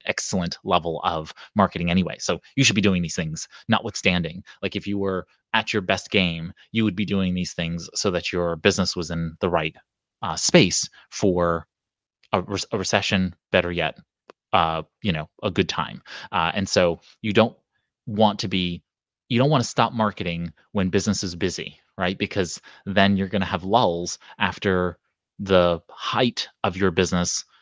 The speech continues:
starts to dip off. And so the same thing with recession. Uh, you know, first and foremost,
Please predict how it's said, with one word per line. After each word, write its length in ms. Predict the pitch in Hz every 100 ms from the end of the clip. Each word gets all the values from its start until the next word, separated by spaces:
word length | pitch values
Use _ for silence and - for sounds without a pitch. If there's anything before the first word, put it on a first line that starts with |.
| _
starts 320 | - 104 95
to 100 | -
dip 160 | 90 -
off. 320 | 85 64 - _ _ _
And 100 | 117
so 320 | - 98 95 90 _ _ _ _ _ - -
the 80 |
same 200 | 113 120 120
thing 180 | 120
with 160 | 107 98
recession. 520 | 101 113 101 85 80 - - - -
Uh, 260 | 90 87 -
you 100 | 107
know, 200 | 87 80 - - _ _
first 300 | - 117 107
and 100 | -
foremost, 460 | 127 98 92 -